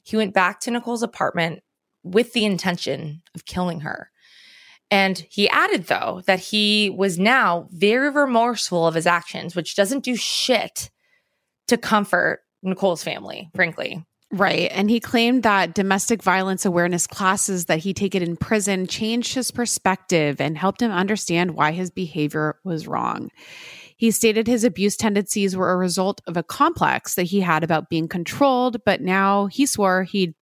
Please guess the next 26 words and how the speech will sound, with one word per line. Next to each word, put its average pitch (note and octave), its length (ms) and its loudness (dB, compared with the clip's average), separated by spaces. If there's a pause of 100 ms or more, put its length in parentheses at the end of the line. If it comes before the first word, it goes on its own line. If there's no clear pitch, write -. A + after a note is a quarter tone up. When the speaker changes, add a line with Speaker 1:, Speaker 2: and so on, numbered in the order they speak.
(140)
Speaker 2:
he's G#3 180 -2
a F3+ 60 -4
changed G3+ 420 0
man. - 360 -6 (840)
However, B3 340 2
much A#3 340 2
to D4+ 100 2
Nicole's G#3 540 2
family's F#3 420 0
profound D#3+ 500 0
disappointment, F3 720 -2
he G3 140 -2
instead A3 460 2
chose A3 280 0
to A3+ 100 -2
focus F#3 440 0
on F3+ 180 -2
his F3 180 -4
drug G3+ 280 0
use A3 280 0
as F3+ 220 0
the F3 100 -4
precursor B3 720 -2
to G3 400 0
the F3 160 -4
murder. D3 580 -6